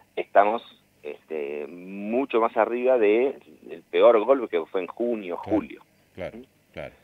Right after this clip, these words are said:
Speaker 1: Entonces eso sí es, es, es un buen dato, y en función a ese buen dato estamos esperando un dos mil veintiuno de recuperación, de, de, de transición hacia, <laughs> hacia el pleno, hacia la plena actividad que se puede dar quizás a fines del dos mil veintiuno,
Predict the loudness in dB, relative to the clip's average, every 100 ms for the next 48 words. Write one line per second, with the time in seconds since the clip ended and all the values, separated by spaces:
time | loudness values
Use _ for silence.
0 | _ -14 -14 -8 -4 -2 -4 -4 0 0
1 | -2 -6 -6 -8 -8 -6 -8 -4 -2 4
2 | 6 6 4 -8 _ _ _ -6 -4 -4
3 | -8 -8 -4 0 0 0 0 2 4 6
4 | 6 4 0 2 0 -2 -2 0 0 0
5 | 0 0 -2 -2 -2 -4 -2 -2 -4 _
6 | _ _ _ _ _ _ -4 4 6 6
7 | 2 2 2 6 6 6 4 -2 0 -2
8 | 2 2 6 6 4 -2 -8 0 2 2
9 | 0 -2 -2 -6 -2 -2 -2 -2 -2 -10
10 | -2 2 2 2 -2 _ _ _ -4 -2
11 | 2 6 6 4 -2 -2 0 4 4 2
12 | -2 0 4 6 8 6 4 -6 _ _
13 | -20 -8 -4 -2 -4 -6 -4 -2 0 -2
14 | -2 -2 -4 -2 0 0 -2 -4